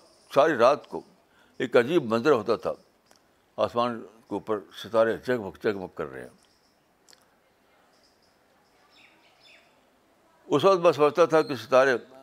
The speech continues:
تھوڑے سے ہوں گے، یعنی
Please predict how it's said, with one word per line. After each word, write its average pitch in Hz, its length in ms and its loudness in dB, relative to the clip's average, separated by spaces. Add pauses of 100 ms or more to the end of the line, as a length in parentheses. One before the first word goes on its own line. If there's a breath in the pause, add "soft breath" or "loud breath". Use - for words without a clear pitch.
(460)
تھوڑے 120 260 0
سے 117 60 -4
ہوں 123 200 0
گے، 143 60 0 (1900)
یعنی 120 400 -4